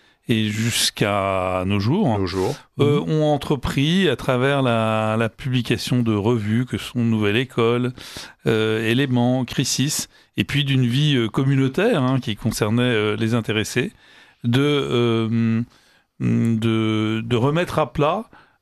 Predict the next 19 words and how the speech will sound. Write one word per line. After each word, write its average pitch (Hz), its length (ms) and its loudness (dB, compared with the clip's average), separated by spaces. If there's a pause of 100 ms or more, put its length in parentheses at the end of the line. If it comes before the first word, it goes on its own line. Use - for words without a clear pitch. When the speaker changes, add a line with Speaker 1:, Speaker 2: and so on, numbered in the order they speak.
Speaker 1:
euh, 113 1300 0
un 123 140 0
certain 127 340 -2
nombre 131 220 2
de 113 80 2
concepts, 123 640 -2
d'idées, 113 580 0 (440)
autour 120 560 0
de, 107 720 0
de, 95 140 0
de 98 80 0
réfléchir 117 600 -2
sur - 120 -6
les 101 80 -2
questions - 280 -2
culturelles, 123 800 0
de 110 120 0
longue 117 260 2
mémoire, 123 580 0